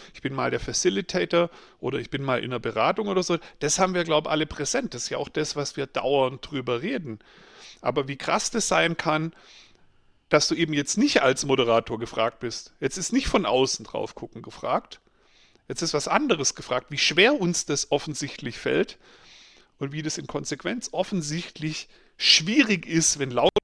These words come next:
solche Leute in einem Team zusammenkommen für die Zusammenarbeit. Das finde ich halt schon krass. Und ich glaube, ähm, deswegen lohnt sich diese Diskussion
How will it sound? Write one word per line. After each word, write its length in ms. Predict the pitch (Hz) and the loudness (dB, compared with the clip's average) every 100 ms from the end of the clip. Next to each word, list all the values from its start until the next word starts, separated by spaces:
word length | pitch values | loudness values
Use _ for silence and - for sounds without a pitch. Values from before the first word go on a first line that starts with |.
| 208 170 | 0 0
solche 320 | - 151 - | 2 0 0
Leute 320 | 131 139 147 | 0 2 0
in 100 | - | -4
einem 120 | 135 | -6
Team 240 | 127 185 208 | -6 -4 -4
zusammenkommen 640 | 190 151 127 127 - 127 127 | -2 -2 -2 -2 0 0 0
für 180 | - | -8
die 120 | 127 117 | -8 -8
Zusammenarbeit. 840 | - - 208 226 117 117 127 160 - - - | -4 -2 -2 -2 -4 0 0 0 -4 -20 -8
Das 220 | 135 143 | -4 -2
finde 160 | 180 170 | -2 -4
ich 100 | 143 | -4
halt 160 | 135 | -4
schon 160 | - 135 | -4 -8
krass. 320 | - 185 - | -6 -4 -4
Und 120 | - | -8
ich 100 | 127 | -12
glaube, 420 | - 131 156 202 233 - - - - _ _ | 0 2 4 4 2 -6 -20 -20 -20 _ _
ähm, 280 | 151 139 139 | -2 -2 -2
deswegen 300 | 139 - 147 135 | -6 -4 -4 0
lohnt 220 | 175 226 | 0 0
sich 120 | 147 | -4
diese 220 | 139 135 | -10 -10
Diskussion 600 | 131 131 123 - 175 202 | -10 -10 -10 -4 0 -2